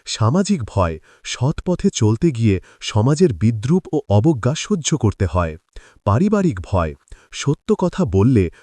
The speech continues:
সম্পর্ক নষ্ট হয়ে যাবে ভেবে মানুষ চুপ থাকে। কিন্তু মনে রাখতে হবে, যদি আমরা আল্লাহর জন্য সঠিক পথে থাকি, তবে তিনি আমাদের রক্ষা করবেন। উদাহরণ, কোনো ব্যবসায়ী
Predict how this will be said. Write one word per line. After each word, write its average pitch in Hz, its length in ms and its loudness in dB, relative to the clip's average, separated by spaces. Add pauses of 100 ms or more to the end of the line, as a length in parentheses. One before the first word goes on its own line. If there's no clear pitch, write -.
সম্পর্ক 135 580 -2
নষ্ট 110 400 0
হয়ে 196 200 2
যাবে 123 260 2
ভেবে 98 360 2
মানুষ 98 400 0
চুপ 208 280 -2
থাকে। 92 340 0 (640)
কিন্তু 185 260 4
মনে 113 320 6
রাখতে 147 320 0
হবে, 92 280 2 (380)
যদি 127 320 4
আমরা 185 320 2
আল্লাহর 101 400 2
জন্য 160 300 0
সঠিক - 520 -2
পথে 123 280 2
থাকি, 101 360 0 (320)
তবে 170 180 4 (120)
তিনি 123 320 2
আমাদের 135 400 2
রক্ষা 139 340 0
করবেন। 92 400 2 (600)
উদাহরণ, 95 540 2 (540)
কোনো 151 260 6
ব্যবসায়ী 107 520 2